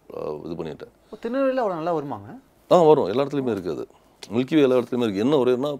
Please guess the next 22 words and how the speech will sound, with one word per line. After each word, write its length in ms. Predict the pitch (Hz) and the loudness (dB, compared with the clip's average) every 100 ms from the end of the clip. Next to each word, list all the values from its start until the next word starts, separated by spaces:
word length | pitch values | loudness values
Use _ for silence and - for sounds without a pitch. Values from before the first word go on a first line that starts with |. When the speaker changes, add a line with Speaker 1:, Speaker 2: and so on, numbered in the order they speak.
| _ 113 | _ -2
Speaker 1:
பொல்யூஷன் 400 | 123 131 110 90 | 0 -2 -6 -6
தான், 100 | 85 | -4
லைட் 180 | 101 - | -6 -6
பொல்யூஷன் 340 | 85 78 - | -12 -12 -16
தான். 160 | - - _ _ _ _ _ | -18 -20 _ _ _ _ _
So 200 | - 117 | 6 8
அது 140 | 107 135 | 10 8
வந்து 160 | 143 | 6
எனக்கு 200 | 147 127 | 4 0
திருநெல்வேலியில 480 | 104 127 135 120 107 | 0 2 4 2 0
வந்து, 560 | 101 104 110 104 87 80 _ _ _ _ _ _ _ | -2 -2 0 2 0 -6 _ _ _ _ _ _ _
அஹ், 640 | 90 82 80 78 78 73 76 - - _ _ - | -8 -6 -6 -8 -10 -12 -14 -20 -20 _ _ -10
கொஞ்சம் 220 | 90 85 | -8 -2
டைமிங் 360 | 98 113 113 | 0 0 -2
கிடைக்காம 420 | 104 - - 92 - | -4 -6 -4 -8 -6
போயிடுச்சு. 380 | - - - - - _ _ _ - | -8 -8 -10 -10 -12 _ _ _ -8
அஹ், 300 | 90 87 82 | -4 -2 0
அதனால 280 | 98 104 | 2 4
அது 100 | 110 | 4
அப்படியே 220 | 92 92 90 | 0 -4 -6
மிஸ் 220 | 87 98 | -8 -8
ஆயிடுச்சு. 280 | 82 - | -8 -12